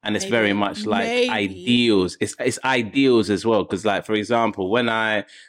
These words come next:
Speaker 1: when I was briefly on Tinder a million years ago, the kind of girls I would swipe in the beginning, when I didn't know how men are supposed to use Tinder versus how women use it,
Speaker 2: Mm.
Speaker 1: but the kind of girls I would swipe, they would be, like, the, the top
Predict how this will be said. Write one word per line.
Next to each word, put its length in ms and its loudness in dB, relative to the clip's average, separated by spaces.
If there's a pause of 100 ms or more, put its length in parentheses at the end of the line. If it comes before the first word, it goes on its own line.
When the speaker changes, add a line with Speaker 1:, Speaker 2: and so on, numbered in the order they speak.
Speaker 1:
when 160 2
I 80 2
was 180 2
briefly 520 0
on 300 0
Tinder 340 0
a 100 2
million 420 0
years 320 2
ago, 460 -6 (920)
the 80 -4
kind 300 0
of 140 -4
girls 300 2
I 100 4
would 160 2
swipe 340 -2
in 140 2
the 100 2
beginning, 520 0
when 120 2
I 80 0
didn't 280 0
know 120 2
how 160 -2
men 260 0
are 40 -2
supposed 280 -6
to 60 -10
use 160 -6
Tinder 280 -6
versus 300 -8
how 140 -4
women 240 -6
use 160 -12
it, 140 -16 (400)
Speaker 2:
Mm. 80 -18
Speaker 1:
but 240 -2
the 80 -6
kind 240 0
of 80 -2
girls 240 2
I 60 4
would 160 0
swipe, 580 -2 (380)
they 60 2
would 180 2
be, 280 0
like, 460 -2 (400)
the, 320 -4 (220)
the 80 -2
top 400 -4